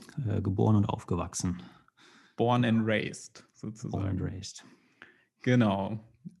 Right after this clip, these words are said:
Speaker 2: genau. Und du heißt Moritz Rüger und, ähm, genau, jetzt sind wir sozusagen wie bei der, ähm, bei der Kontrolle, ne? Alter und, äh,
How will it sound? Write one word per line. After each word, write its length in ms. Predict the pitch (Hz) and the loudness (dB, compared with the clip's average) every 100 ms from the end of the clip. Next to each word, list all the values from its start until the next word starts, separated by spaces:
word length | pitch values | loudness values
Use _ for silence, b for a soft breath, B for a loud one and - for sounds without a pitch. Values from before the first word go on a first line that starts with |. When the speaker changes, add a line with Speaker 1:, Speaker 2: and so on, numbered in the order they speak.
| _ - | _ -6
Speaker 2:
genau. 340 | 110 104 - | -4 -2 -4
Und 140 | 104 110 | -2 0
du 100 | 113 | 2
heißt 260 | 120 127 127 | 2 2 2
Moritz 360 | 120 117 117 | 4 4 2
Rüger 580 | 143 175 175 196 269 - | 2 6 4 4 0 -8
und, 540 | 175 117 117 113 - - | -4 0 0 -2 -6 -6
ähm, 380 | 104 104 104 | -4 -2 -2
genau, 200 | 104 101 | -2 -2
jetzt 180 | 98 101 | -4 0
sind 80 | 113 | 2
wir 100 | 113 | 2
sozusagen 480 | 110 104 - 104 107 | 2 -2 -2 0 2
wie 100 | 107 | 2
bei 140 | 104 | 0
der, 300 | 101 101 104 B B B B B - | 0 -2 -4 B B B B B -4
ähm, 580 | 110 107 107 104 107 107 _ _ - | 0 4 4 2 0 -4 _ _ -4
bei 100 | 107 | 0
der 160 | 104 | 0
Kontrolle, 580 | 104 107 104 110 120 131 | 0 -2 0 2 4 4
ne? 480 | 120 117 127 170 170 - | 4 2 2 0 -4 -12
Alter 760 | - 107 113 120 110 110 123 143 - | -4 0 0 0 0 2 0 -2 -8
und, 420 | - 110 104 - - | -6 -4 -4 -8 -10
äh, 400 | 107 104 104 | -6 -4 -4